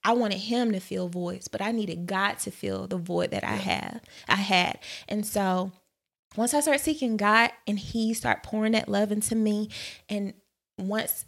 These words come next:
Speaker 1: and then my husband would do something, it would just add on. And it wasn't that he
Speaker 2: Mm-hmm.
Speaker 1: wasn't trying, it's just I wasn't satisfied.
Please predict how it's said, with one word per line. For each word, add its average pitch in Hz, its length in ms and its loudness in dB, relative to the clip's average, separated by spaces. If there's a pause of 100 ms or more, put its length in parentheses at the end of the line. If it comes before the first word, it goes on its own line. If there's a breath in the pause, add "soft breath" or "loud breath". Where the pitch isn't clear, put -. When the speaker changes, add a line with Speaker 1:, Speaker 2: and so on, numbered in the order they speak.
(140)
Speaker 1:
and 214 100 2
then 196 100 2
my 190 160 2
husband 226 440 4
would 185 120 -2
do 185 140 0
something, 185 300 -4
it 190 60 2
would 190 120 0
just - 220 -10
add 175 260 -2
on. 180 200 -2
And 208 100 2
it 285 120 4
wasn't 311 320 8
that 190 140 6
he 226 100 4
Speaker 2:
Mm-hmm. 220 80 4
Speaker 1:
wasn't 196 300 2
trying, 233 580 6
it's 226 100 2
just 233 280 2 (160)
I 226 100 6
wasn't 233 300 8
satisfied. - 760 0